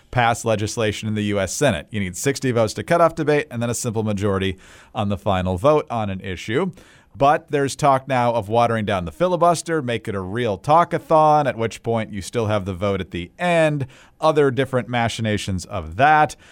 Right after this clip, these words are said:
Uh, the other tool that we've seen already used, uh, in this current setup is reconciliation.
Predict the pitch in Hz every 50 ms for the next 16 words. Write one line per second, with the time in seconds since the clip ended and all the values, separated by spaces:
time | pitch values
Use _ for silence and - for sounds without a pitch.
0 | - - _ - 127 131 139 143 127 143 156 190 240 262 240 - - - 160 160
1 | 165 160 156 147 147 123 139 135 123 - - - 139 135 131 127 127 120 117 113
2 | 107 131 208 269 285 185 - - 120 117 110 107 104 117 110 107 107 101 - -
3 | - 117 107 104 107 - - 113 113 135 135 - - 131 123 113 95 98 110 127
4 | 127 - 135 120 - - - 131 127 135 156 185 202 185 - - 117 78 -